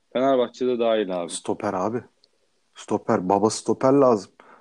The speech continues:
Speaker 2: Bas bas bağırıyoruz abi sezon başından beri. Baba stoper, isim stoper olmadan bu iş olmayacak.
Speaker 1: Ben farklı düşünüyorum.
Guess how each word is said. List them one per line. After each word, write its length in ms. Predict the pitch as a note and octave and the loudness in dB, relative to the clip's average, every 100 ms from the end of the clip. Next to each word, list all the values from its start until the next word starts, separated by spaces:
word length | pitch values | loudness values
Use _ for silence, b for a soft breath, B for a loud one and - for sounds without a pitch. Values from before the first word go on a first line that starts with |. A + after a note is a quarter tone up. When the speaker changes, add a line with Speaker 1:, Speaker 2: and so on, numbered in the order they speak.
| b | b
Speaker 2:
Bas 260 | A2+ A2+ A#2+ | -4 -2 -2
bas 220 | A#2 - | -2 2
bağırıyoruz 520 | A#2 A#2 C#3 A#2+ A2 | 2 2 0 0 -2
abi 180 | A#2+ A#2 | -2 -2
sezon 360 | - G2+ G#2+ | -6 -4 -4
başından 380 | G#2 - G#2 G2+ | -4 -8 -8 -6
beri. 260 | G2+ F#2+ G2 | -4 -2 2
Baba 260 | G#2 C3 | 4 4
stoper, 460 | B2+ - - - G2+ - | 0 -4 -6 -4 -6 -6
isim 320 | A#2 C#3 C3+ | -6 -6 -6
stoper 420 | - A#2+ - G#2 _ b b b b | -2 -2 -2 -6 _ b b b b
olmadan 560 | C#3 D3 C3+ A#2+ C#3+ B2+ | 2 2 0 -2 -2 -2
bu 80 | B2 | -4
iş 160 | - | -4
olmayacak. 640 | B2+ C3 A2+ G2 G2+ - _ _ _ _ _ _ _ _ _ _ _ _ _ _ _ _ _ _ _ _ _ _ _ _ _ _ C#3+ | -4 -4 -6 -8 -16 -20 _ _ _ _ _ _ _ _ _ _ _ _ _ _ _ _ _ _ _ _ _ _ _ _ _ _ -8
Speaker 1:
Ben 160 | C#3 | -8
farklı 380 | C3+ D3+ - D3+ | -2 -4 -4 -18
düşünüyorum. 440 | - - G#2 F#2+ | -18 -16 -14 -14